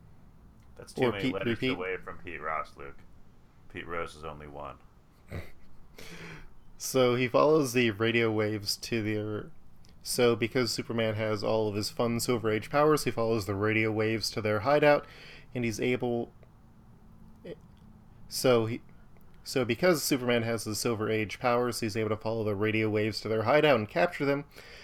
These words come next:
Speaker 2: but he's really unable to figure out why they suddenly went so far and became murderers. And now that Clark Kent is effectively dead, he's worried about what's going to happen to,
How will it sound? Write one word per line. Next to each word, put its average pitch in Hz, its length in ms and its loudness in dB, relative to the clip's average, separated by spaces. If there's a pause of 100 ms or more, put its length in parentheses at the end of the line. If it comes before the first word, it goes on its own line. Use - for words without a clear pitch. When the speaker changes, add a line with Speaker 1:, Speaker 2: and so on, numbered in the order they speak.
(200)
Speaker 2:
but 165 120 2
he's 151 180 6
really 156 400 4 (260)
unable 135 460 4
to 117 80 2
figure 117 300 0
out 110 160 2
why 107 400 0
they 113 180 2
suddenly 107 400 0
went 107 260 -4
so 110 220 -4
far 110 460 2
and 107 100 0
became 98 460 -4
murderers. 123 800 0 (840)
And 113 520 4
now 113 140 2
that 107 180 -4
Clark - 280 -4
Kent 110 160 -2
is 101 80 -6
effectively 110 540 -2
dead, 120 220 0
he's 117 200 -4
worried 104 300 0
about 104 160 -2
what's 104 160 -8
going 110 160 -6
to 101 60 -4
happen 104 420 -8
to, 104 480 -4